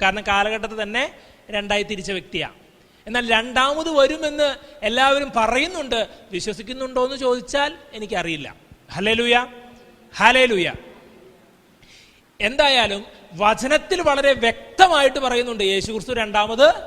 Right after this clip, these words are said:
വരും. ഹെബ്രായർ ഒമ്പത് ഇരുപത്തെട്ടിലാണ് പറഞ്ഞിരിക്കുന്നേ, "അവൻ വീണ്ടും വരും, പാപപരിഹാരാർത്ഥമല്ല." ഇതാ പ്രശ്നം.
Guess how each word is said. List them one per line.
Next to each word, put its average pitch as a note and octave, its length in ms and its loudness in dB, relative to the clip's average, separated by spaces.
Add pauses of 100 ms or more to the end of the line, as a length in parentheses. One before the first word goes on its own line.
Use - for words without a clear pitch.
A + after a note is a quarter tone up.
(800)
വരും. G#3+ 480 2 (260)
ഹെബ്രായർ B3+ 440 4
ഒമ്പത് C4 260 0
ഇരുപത്തെട്ടിലാണ് B3 540 -2
പറഞ്ഞിരിക്കുന്നേ, E3+ 520 -6 (720)
"അവൻ B3+ 500 2 (280)
വീണ്ടും B3 960 2
വരും, E3+ 540 2 (340)
പാപപരിഹാരാർത്ഥമല്ല." A#3+ 1800 6 (400)
ഇതാ G#3+ 120 -4
പ്രശ്നം. F3 400 -10